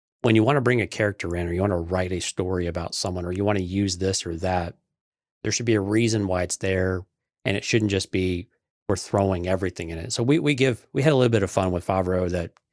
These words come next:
you know, he's having f-, fun with his action figures and whatnot, but so far,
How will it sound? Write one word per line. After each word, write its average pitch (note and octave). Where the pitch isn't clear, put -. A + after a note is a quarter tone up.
you F2+
know, E2+
he's G2+
having F#2+
f-, -
fun F#2+
with F2
his F2
action F2
figures F2
and E2+
whatnot, F#2
but B2+
so C#3+
far, G2+